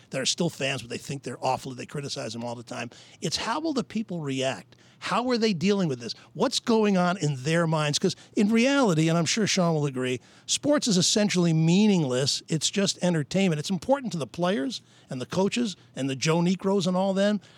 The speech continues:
but to us, it's, it's just an illusion of importance. It doesn't put food on our table. It doesn't,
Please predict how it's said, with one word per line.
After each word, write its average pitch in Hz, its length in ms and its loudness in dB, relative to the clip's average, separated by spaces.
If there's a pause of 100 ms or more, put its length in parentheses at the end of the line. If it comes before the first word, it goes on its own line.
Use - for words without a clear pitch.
(140)
but 202 180 0
to 196 160 -4
us, 233 460 0 (520)
it's, - 400 0
it's 208 140 -2
just - 220 0
an 226 80 4
illusion 233 520 4
of 202 100 4
importance. 240 640 -2 (120)
It 180 120 -4
doesn't 226 320 0
put 220 140 0
food 233 260 2
on 190 160 4
our 151 80 2
table. 131 480 -4 (220)
It 185 140 -2
doesn't, 214 340 2